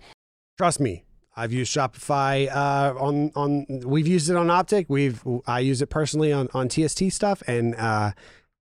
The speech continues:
it really does take things to the next level, and it makes it so simple. So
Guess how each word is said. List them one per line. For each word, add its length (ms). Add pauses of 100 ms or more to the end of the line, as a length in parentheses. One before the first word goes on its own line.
(100)
it 100
really 380
does 440
take 260
things 240
to 80
the 60
next 240
level, 300
and 100
it 80
makes 260
it 100
so 280
simple. 420
So 360